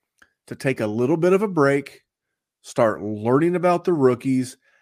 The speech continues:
And you know what? When Sunday comes, you just sit and enjoy the game. We're as into this as anybody else. We love the game of Dynasty Fantasy Football,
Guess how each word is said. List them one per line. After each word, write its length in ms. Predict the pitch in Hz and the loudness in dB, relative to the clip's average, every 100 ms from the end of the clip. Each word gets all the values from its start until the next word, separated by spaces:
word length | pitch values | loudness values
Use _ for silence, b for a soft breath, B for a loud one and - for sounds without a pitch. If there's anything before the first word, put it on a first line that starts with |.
| _ _ | _ _
And 100 | 143 | 0
you 80 | 147 | 2
know 200 | 151 151 | 2 2
what? 300 | 147 151 139 | 2 2 2
When 200 | 139 117 | -2 -4
Sunday 420 | 113 127 139 139 | -4 -2 0 -2
comes, 460 | 127 135 135 135 117 | -2 -4 -4 -4 -6
you 80 | 104 | -6
just 300 | 113 110 - | -6 -8 -2
sit 280 | 123 127 - | 0 0 -2
and 100 | 113 | -4
enjoy 480 | 113 104 104 104 101 | -4 -4 -2 -2 -2
the 80 | 101 | -4
game. 380 | 101 92 90 - _ B B B - | -6 -8 -10 -18 _ B B B -4
We're 300 | 127 180 196 | 6 8 10
as 80 | 156 | 6
into 300 | 170 175 160 | 0 -2 0
this 260 | 156 147 | 0 0
as 120 | 117 120 | -2 -2
anybody 500 | 127 131 123 120 127 | 0 2 2 2 2
else. 280 | 127 123 | 0 -2
We 120 | 127 127 | -4 -2
love 260 | 123 123 | 0 -2
the 80 | 123 | -4
game 260 | 120 120 117 | -2 -2 -4
of 120 | 113 | -4
Dynasty 440 | 113 117 110 120 | -2 -2 -4 -8
Fantasy 440 | 110 117 113 113 110 | -6 -6 -6 -8 -6
Football, 440 | 120 110 113 110 | -6 0 0 0